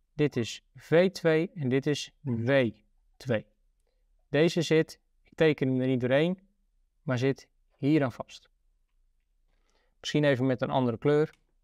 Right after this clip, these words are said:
dan valt het wat minder op. Dit gaat wel zo. Ja,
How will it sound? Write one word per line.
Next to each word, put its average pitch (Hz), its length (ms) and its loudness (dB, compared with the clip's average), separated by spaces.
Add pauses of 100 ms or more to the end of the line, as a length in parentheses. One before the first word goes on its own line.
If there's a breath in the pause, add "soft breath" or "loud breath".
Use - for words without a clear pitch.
dan 127 140 -6
valt 117 180 0
het 113 80 -4
wat 113 140 -2
minder 123 260 -2
op. 147 140 -4 (3000)
Dit - 180 -6
gaat 107 200 2
wel 113 100 2
zo. 101 240 0 (3750)
Ja, 196 260 0